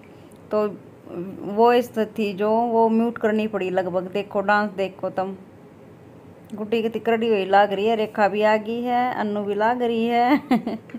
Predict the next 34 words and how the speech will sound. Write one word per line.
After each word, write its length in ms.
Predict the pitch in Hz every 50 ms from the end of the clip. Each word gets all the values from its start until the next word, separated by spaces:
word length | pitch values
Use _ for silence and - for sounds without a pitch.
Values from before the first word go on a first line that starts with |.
| - - - - - - - - - - 262 247 - - -
सारे 360 | - 214 196 190 185 202 202 208
अपना 200 | 208 214 214 208
फुल 240 | 214 214 214 220
enjoy 340 | 226 226 220 214 214 214 208
कर 180 | 196 214 214 202
रहे 200 | 190 180 180 185
हैं। 280 | 190 185 190 196 196 - - - - - - - - - - - - - - - - - -
Song 420 | - - 226 220 214 220 226 220
की 100 | 226 240
voice 480 | 233 226 226 226 226 226 233 - - -
ना 180 | 233 226 226 226
डाल 240 | 220 220 208 196 196
रखी 340 | 180 196 202 - - - 240
मैंने, 300 | 240 254 262 262 262 254
बहुत 260 | 233 220 202 202 202
कम 240 | - - 214 214 208
डाली 280 | 208 208 202 208 196 196
पाओगी 640 | 196 202 190 185 190 190 190 196 233 254 277 285 269 - - - - - - - - - - - -
क्योंकि 140 | 220 220 214
copyright 560 | - 226 220 214 214 214 214 208 202 190 185
दे 160 | 190 196 190
देंगे 300 | 175 185 185 190 185 180
भाई, 240 | 175 180 180 180 175
कोई 240 | - 208 202 202 190
फ़ायदा 420 | 185 208 190 175 175 170 175 175
नहीं 240 | 175 175 175 175 190
है। 280 | 190 190 196 196 190 - - - -
मोना 300 | - 208 220 220 214 208
भी 100 | 208 208
पहुंच 380 | 208 208 - 233 240 247 247 226
गई 180 | 185 185 208 214
है 100 | 214 208
मैदान 400 | 208 214 208 214 214 220 233 240
में 440 | 240 240 240 254 254 262 277 277